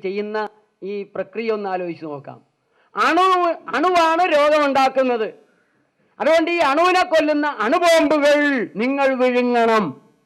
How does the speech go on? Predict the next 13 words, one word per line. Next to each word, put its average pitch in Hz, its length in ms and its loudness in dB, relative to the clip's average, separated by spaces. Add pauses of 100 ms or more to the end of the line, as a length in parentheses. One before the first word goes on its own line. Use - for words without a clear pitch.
എന്തിനാ 214 240 -4
നമ്മൾ 202 240 -4
വിഴുങ്ങണേ? 190 400 -4 (480)
അണു 185 160 -4
എവിടെ 208 200 0
ഇരിക്കണേ? 190 460 -6 (1160)
നമ്മുടെ, 202 320 -4 (1080)
നമ്മുടെ 214 280 -4 (580)
ഉള്ളില്. 233 360 -2 (2000)
അപ്പോ 190 200 -10 (600)
വീട്ടിനകത്ത് 214 800 -8 (160)
എലി 180 240 -10
ഇരിപ്പുണ്ടെങ്കിൽ 175 720 -10